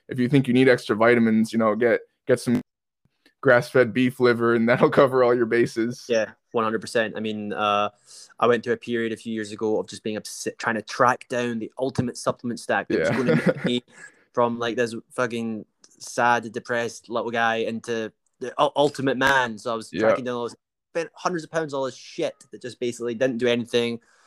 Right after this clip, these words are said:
Speaker 2: or would just fucking make you constipated or give you fucking diarrhea.
Speaker 1: Yeah.
Speaker 2: But eventually I realized pretty much what you just said there was, um, one of the main ones I take, which I really, really like, is magnesium.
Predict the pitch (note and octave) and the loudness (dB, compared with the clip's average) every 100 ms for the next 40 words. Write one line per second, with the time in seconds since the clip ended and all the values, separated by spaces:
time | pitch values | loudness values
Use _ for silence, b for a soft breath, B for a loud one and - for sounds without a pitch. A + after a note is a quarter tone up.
0 | b - A#2 A2+ B2 C3+ B2+ A#2+ G2+ - | b -2 0 0 -4 -6 -4 -6 -6 -6
1 | - B2 - B2 A#2 A#2 A#2 A2+ A2 - | -4 -4 -4 0 0 2 0 -2 -6 -6
2 | A#2 A#2+ A2+ A2 G#2 A#2+ B2+ A#2+ A#2 b | -6 -4 0 2 2 4 6 6 4 b
3 | b A#2 A2 A2+ E3+ C#3+ D#3 D#3 - D3 | b 0 2 4 4 4 0 0 0 2
4 | C#3+ C3 B2+ D3 B2+ A2+ A2+ - B2 B2 | 4 2 0 0 0 -2 -6 -8 -6 -8
5 | B2 C3 A2+ A#2+ A#2 B2+ A#2 A2+ A2+ A2+ | -8 -8 -8 -10 -10 -8 -6 -6 -6 -4
6 | A2+ G#2 - A#2 A2+ A2 A#2+ A#2 A2+ B2 | -6 -8 -12 -6 -6 -6 -6 -6 -4 -4
7 | B2+ B2 A#2 - A#2 G#2 - - G#2+ G#2+ | -4 -4 -6 -10 -10 -8 -10 -8 -12 -12
8 | A2 A#2 A#2 A2+ A2+ A2+ A2+ A2 - - | -10 -6 -4 -4 -2 0 0 0 -10 -6
9 | A2+ A2+ A2 G#2+ A2+ G#2+ G2+ G2 | -4 -2 -2 0 -2 -2 -4 -8